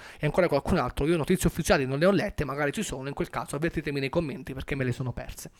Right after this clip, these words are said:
Quindi devo dire che, tutto sommato,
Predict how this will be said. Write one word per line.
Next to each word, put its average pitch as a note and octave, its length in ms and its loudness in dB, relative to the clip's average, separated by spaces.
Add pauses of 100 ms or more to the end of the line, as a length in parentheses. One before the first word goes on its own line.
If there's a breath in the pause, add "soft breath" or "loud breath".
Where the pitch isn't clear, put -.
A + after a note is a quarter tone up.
(520 loud breath)
Quindi G3 280 8
devo E3 180 8
dire D#3+ 240 10
che, B2+ 240 -2
tutto - 220 -4
sommato, F#3 540 4